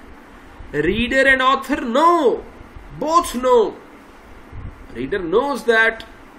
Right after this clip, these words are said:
the author knows that things did not happen, and the author knows that the reader knows that the things did not happen. Yet there is a mutual contract.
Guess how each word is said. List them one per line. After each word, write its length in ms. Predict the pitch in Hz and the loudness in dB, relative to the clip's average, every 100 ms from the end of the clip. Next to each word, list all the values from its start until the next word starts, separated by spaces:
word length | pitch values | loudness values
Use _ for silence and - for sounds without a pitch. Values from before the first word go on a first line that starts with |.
| - | -4
the 100 | 151 | 0
author 320 | 196 202 226 | 0 -2 -2
knows 560 | 180 170 170 151 - - - - - - - - - - - | -2 -2 -2 -2 -6 -18 -20 -20 -20 -20 -20 -16 -12 -12 -12
that 220 | 139 139 - | -8 -8 -6
things 400 | 156 151 135 127 | -6 -6 -10 -8
did 220 | 135 135 | -6 -4
not 280 | 135 127 - | -4 -6 -8
happen, 380 | 120 113 110 | -12 -12 -4
and 200 | 135 233 | 0 0
the 120 | 269 269 | 2 0
author 360 | 262 254 254 | -2 -2 -2
knows 340 | 214 208 208 185 | 0 0 0 0
that 260 | 190 185 | -4 -2
the 80 | 180 | -4
reader 280 | 170 170 165 | -4 -4 -6
knows 480 | 151 151 147 127 - | -4 -2 -2 -4 -10
that 220 | 131 127 | -12 -10
the 80 | 127 | -14
things 380 | 123 139 135 | -10 -10 -10
did 160 | 120 120 | -10 -12
not 300 | 117 113 - | -8 -10 -10
happen. 280 | 113 107 - - - - - - - - - - - | -14 -14 -18 -18 -20 -20 -20 -20 -20 -20 -20 -18 -14
Yet 340 | 127 180 185 - | -4 -2 -2 -2
there 160 | 165 | -2
is 120 | 160 156 | -2 -4
a 60 | |
mutual 460 | 143 156 156 170 147 | -2 -2 -2 -4 -4
contract. 840 | - 147 139 - 127 - - - | -4 -4 -4 -4 -4 -6 -10 -12